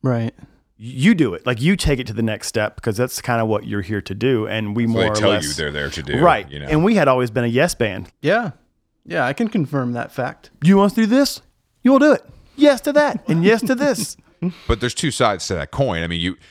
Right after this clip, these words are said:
Speaker 3: have to let people at that level do their jobs and trust them to do their jobs. And I think part of the reason that, uh, you know, Cartel was successful is because of how easy they were to work with and how they were willing to do what was required and was asked of them by these people in those positions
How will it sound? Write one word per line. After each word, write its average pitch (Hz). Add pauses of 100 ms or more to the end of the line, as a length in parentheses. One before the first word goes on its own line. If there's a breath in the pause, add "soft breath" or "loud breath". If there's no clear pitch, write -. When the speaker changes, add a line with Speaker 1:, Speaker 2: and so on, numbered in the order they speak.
(280 soft breath)
Speaker 3:
have 127
to 117
let 104
people 98
at 92
that 82
level 90
do 92
their 76
jobs 76
and 78
trust -
them 80
to -
do 82
their 73
jobs. 78 (320 soft breath)
And 101
I 107
think 107
part 117
of 98
the 92
reason 90
that, 82 (320)
uh, 78 (580)
you 113
know, 92
Cartel 92
was 87
successful 80 (320 soft breath)
is 82
because 92
of 87
how 101
easy 90
they 80
were 82
to 78
work 85
with 78
and 73
how 87
they 82
were 78
willing 82
to -
do 82
what 80
was 76
required 85
and 71
was 71
asked 87
of 76
them 73
by 82
these 78
people 82
in 78
those 78
positions 71